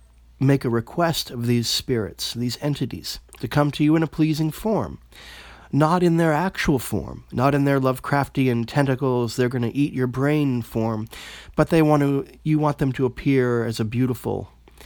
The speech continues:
man or a woman, as an angel, as, as a, as a being of light, as something that you can, uh, digest,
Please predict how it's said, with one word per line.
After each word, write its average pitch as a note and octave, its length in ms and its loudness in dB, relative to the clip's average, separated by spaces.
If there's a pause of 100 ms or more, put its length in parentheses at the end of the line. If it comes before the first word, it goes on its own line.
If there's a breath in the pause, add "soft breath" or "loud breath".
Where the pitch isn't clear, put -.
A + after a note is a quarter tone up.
(360 loud breath)
man B2 340 2
or A2 120 0
a G#2+ 80 -2
woman, G2 460 -4
as G#2+ 160 -8
an G#2+ 100 -8
angel, A2+ 580 -2
as, G#2 160 -10
as A2+ 240 -10
a, A2 60 -6
as A2+ 240 -6
a G#2+ 80 -6
being B2 380 0
of A2 100 -6
light, A#2+ 460 -6 (480 loud breath)
as A#2 120 -4
something C#3 380 0
that A#2+ 160 -4
you C#3+ 140 4
can, A2+ 340 -4 (800 loud breath)
uh, A2+ 300 -2 (1160)
digest, C#3 760 0